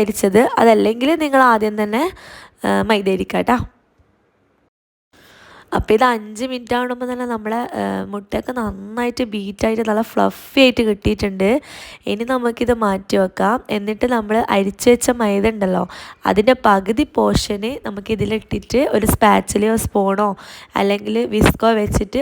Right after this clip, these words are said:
ഒരേ റൊട്ടേഷനിൽ നമുക്കിത് നന്നായിട്ടൊന്ന് മിക്സ് ചെയ്ത് കൊടുക്കാം. പകുതിയാണ് ട്ടോ ചേർത്തിട്ടുള്ളത്. എന്നിട്ട് കാൽ കപ്പും പ്ലസ് ഒരു ടേബിൾ സ്പൂണും, ഏഹ്, വെജിറ്റബിൾ ഓയിൽ ഉണ്ടല്ലോ, സൺഫ്ലവർ ഓയിൽ,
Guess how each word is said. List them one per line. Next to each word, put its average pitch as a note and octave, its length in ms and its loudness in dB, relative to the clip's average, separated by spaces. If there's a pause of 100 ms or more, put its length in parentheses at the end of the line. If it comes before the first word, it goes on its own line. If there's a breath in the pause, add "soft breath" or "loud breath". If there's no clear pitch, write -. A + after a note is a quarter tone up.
(140)
ഒരേ F#3+ 240 0 (140)
റൊട്ടേഷനിൽ G#3+ 600 -2 (480 loud breath)
നമുക്കിത് G#3 440 -4
നന്നായിട്ടൊന്ന് G3+ 720 -2
മിക്സ് - 260 0
ചെയ്ത് F#3+ 200 0
കൊടുക്കാം. G3 380 -2 (520 loud breath)
പകുതിയാണ് G#3+ 680 2
ട്ടോ G3 120 2 (120)
ചേർത്തിട്ടുള്ളത്. A3+ 720 2 (640 loud breath)
എന്നിട്ട് C#4+ 340 0 (460 loud breath)
കാൽ A3+ 220 6 (160)
കപ്പും A3+ 380 2 (280)
പ്ലസ് B3+ 240 4 (140)
ഒരു A3+ 140 2 (120)
ടേബിൾ G3+ 300 2 (120)
സ്പൂണും, G#3 400 -4 (480)
ഏഹ്, F#3+ 160 0
വെജിറ്റബിൾ G#3+ 500 2
ഓയിൽ F#3+ 220 4
ഉണ്ടല്ലോ, F3+ 260 0 (120)
സൺഫ്ലവർ F#3+ 480 -2
ഓയിൽ, F3+ 120 0